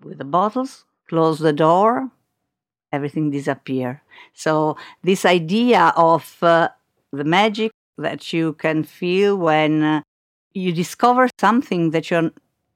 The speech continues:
are not expecting, uh, that is not introduced with a big tasting room or, uh, all the things that we know now, uh, uh, should be done for marketing better the wines. Uh,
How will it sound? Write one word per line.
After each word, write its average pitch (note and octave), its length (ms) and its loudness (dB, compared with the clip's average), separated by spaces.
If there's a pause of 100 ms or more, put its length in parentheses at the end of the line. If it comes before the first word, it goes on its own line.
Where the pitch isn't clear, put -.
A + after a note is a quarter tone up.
(220)
are D3+ 100 0
not F#3 200 0
expecting, D#3+ 920 0
uh, C#3+ 120 -2 (480)
that D#3+ 140 0
is D#3 200 -4
not F3+ 260 2
introduced D#3+ 840 -4
with D#3 340 0
a D#3 140 4
big D#3+ 540 -2
tasting F3 480 -2
room F#3+ 480 0
or, D#3 400 0
uh, D#3 640 -2 (400)
all F#3+ 260 2
the F#3+ 140 -4
things F#3+ 320 -2
that E3 140 -2
we E3 120 -4
know E3 240 -2
now, E3 920 2 (100)
uh, E3 140 -4 (100)
uh, C#3+ 280 -6
should D#3+ 280 -10
be E3 100 -6
done D#3 320 2
for D#3+ 200 -4
marketing D#3+ 680 0
better D#3+ 460 -2
the D#3 120 -6
wines. D#3+ 540 0 (540)
Uh, D3 520 -2